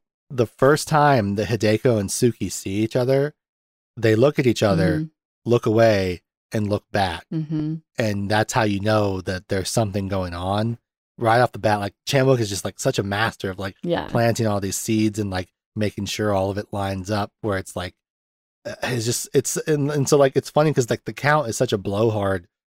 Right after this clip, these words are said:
Speaker 1: piece of shit.
Speaker 2: Yeah.
Speaker 1: But stuff he says actually does matter in terms of, like, their relationship in a
Speaker 2: Yes.
Speaker 1: weird way. <laughs>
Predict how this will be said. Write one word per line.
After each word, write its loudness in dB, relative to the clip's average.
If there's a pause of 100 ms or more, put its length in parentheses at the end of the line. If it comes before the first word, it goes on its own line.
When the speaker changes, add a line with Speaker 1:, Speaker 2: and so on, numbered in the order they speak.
(140)
Speaker 1:
piece -2
of -2
shit. 2
Speaker 2:
Yeah. -2 (300)
Speaker 1:
But 2 (800)
stuff 2
he 4
says 4
actually 0
does 2 (140)
matter 0
in 0
terms -2
of, -4
like, -4 (100)
their 0
relationship 2
in 2
a 4
Speaker 2:
Yes. 0
Speaker 1:
weird 0
way. 0
<laughs> -20